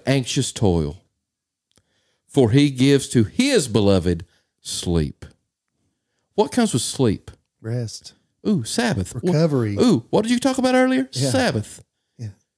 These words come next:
Speaker 1: Recovery. Health.
Speaker 2: Right.
Speaker 1: Energy. Alertness. To be aware. And what does he call it? He says, "Hey, in the last days,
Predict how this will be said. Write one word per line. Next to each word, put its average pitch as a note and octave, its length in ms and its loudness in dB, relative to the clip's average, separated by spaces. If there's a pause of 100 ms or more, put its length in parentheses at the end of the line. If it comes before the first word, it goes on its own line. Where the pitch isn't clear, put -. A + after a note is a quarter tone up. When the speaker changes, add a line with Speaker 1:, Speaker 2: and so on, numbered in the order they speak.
(140)
Speaker 1:
Recovery. D3 680 2 (580)
Health. - 680 0 (680)
Speaker 2:
Right. C3 280 -6 (100)
Speaker 1:
Energy. A#2+ 680 2 (540)
Alertness. C#3 920 4 (320)
To D3 120 2
be D3+ 160 4
aware. C3 540 6 (240)
And C#3+ 160 4
what A3+ 160 6
does B3 120 0
he A#3 100 0
call A#3+ 300 2
it? F3+ 80 4
He G#3 60 2
says, G#3 240 2
"Hey, A#3+ 300 2 (200)
in F#3 140 2
the G3+ 100 2
last A3+ 320 4
days, B3 280 4